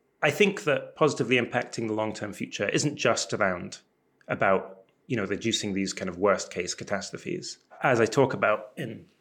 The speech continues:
the book at some length, I also think it's about trying to improve the values that might guide future generations too, where it seems to me at least plausible that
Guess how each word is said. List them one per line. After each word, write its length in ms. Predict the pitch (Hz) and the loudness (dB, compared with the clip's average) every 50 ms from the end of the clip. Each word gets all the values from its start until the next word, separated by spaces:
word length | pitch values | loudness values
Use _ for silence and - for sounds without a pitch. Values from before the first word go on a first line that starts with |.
| - | -4
the 60 | - - | -2 2
book 400 | - 240 226 - - - - - | 4 4 4 4 0 -4 -12 -12
at 100 | - - | -8 -4
some 180 | - 135 113 113 | -2 0 2 2
length, 320 | 131 123 110 104 - - | 2 2 2 0 -2 0
I 100 | 131 139 | 2 4
also 240 | 175 180 180 175 143 | 4 4 6 4 4
think 220 | - 127 113 98 | 4 4 0 0
it's 140 | - - - | -2 -6 -6
about 320 | - 92 104 104 101 - | -2 0 2 2 2 0
trying 340 | - - 113 104 101 101 98 95 | -4 -4 -2 -2 -2 -4 -6 -8
to 360 | - 107 98 98 98 101 - - _ _ _ _ _ - | -4 -2 -2 0 -2 -4 -8 -12 _ _ _ _ _ -6
improve 360 | - 127 - - 135 120 120 - | -6 -4 -2 2 2 2 2 0
the 80 | - | 0
values 520 | 95 117 113 117 113 104 98 95 98 95 - | 2 4 6 6 6 6 4 2 0 -2 -4
that 160 | 107 - - | -4 -4 -2
might 180 | 107 101 - | -2 -4 -4
guide 380 | - 104 104 104 98 98 95 95 | -2 0 0 2 2 2 0 -2
future 280 | - - - - - 101 | -4 -8 -8 -8 -6 -2
generations 680 | 98 110 98 98 92 92 92 92 - - 90 85 - | 0 0 0 0 0 -2 -2 -4 -6 -8 -8 -8 -8
too, 340 | - - - - - - - _ _ _ _ _ - - 110 - - | -8 -6 -6 -6 -6 -8 -12 _ _ _ _ _ -20 -20 -20 -8 0
where 560 | 117 117 110 104 101 101 98 98 98 95 - - _ _ _ _ _ - _ _ _ | 2 4 6 6 6 6 4 4 2 0 -4 -12 _ _ _ _ _ -20 _ _ _
it 180 | - 156 147 - | 2 2 4 4
seems 280 | - 175 170 156 135 - | 6 8 8 8 6 4
to 80 | - | 4
me 80 | 131 127 | 4 4
at 100 | 123 - | 4 4
least 220 | 123 113 - - | 2 0 0 0
plausible 540 | - 160 170 180 147 151 107 107 101 95 90 87 | 2 6 6 6 6 6 6 4 6 4 4 4
that 380 | 92 98 98 - - - - | 4 4 4 4 2 -4 -10